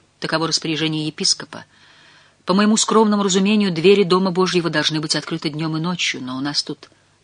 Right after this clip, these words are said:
ценное серебро. Какие времена!" И Чарльз остался в церкви один. Он слышал, как священник переходит мостовую. Когда шаги затихли, он закрыл дверь на ключ изнутри и поднялся наверх по лестнице.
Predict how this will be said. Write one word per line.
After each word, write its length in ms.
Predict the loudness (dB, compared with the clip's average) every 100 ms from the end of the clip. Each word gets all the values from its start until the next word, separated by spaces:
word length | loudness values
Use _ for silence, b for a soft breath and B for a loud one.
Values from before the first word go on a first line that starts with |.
| -4
ценное 380 | -2 -2 -2 0
серебро. 420 | 0 -2 -6 -8 _ _ _ _ _ _ -20
Какие 420 | -20 -8 -6 -6
времена!" 440 | -6 -8 -8 -10 -14 _ _ _ _ _ _ _ _ _
И 100 | -8
Чарльз 580 | -2 2 2 2 0 -2
остался 540 | 2 4 4 2 0 -2
в 60 |
церкви 480 | -2 -2 -2 -6 -10 -10
один. 460 | -14 -12 -14 -14 -18 _ _ _ _ _ _ _ _ -8
Он 140 | -2
слышал, 320 | 2 2 2
как 160 | 2 2
священник 500 | 2 2 2 0 0
переходит 420 | -4 -2 -2 -4
мостовую. 560 | -2 -2 -2 -4 -6 -8 _ b b b b b b
Когда 240 | -6 0 2
шаги 260 | 4 2
затихли, 580 | 0 0 0 -2 -4 -8 -10 B B B
он 140 | 2
закрыл 320 | 4 4 4
дверь 200 | 6 6
на 140 | 6 2
ключ 260 | 2 2
изнутри 400 | 2 0 0 2
и 40 | 2
поднялся 520 | 2 0 0 2 2
наверх 340 | 0 0 -2
по 120 | -2 -4
лестнице. 640 | -2 -2 -4 -2 -4 -4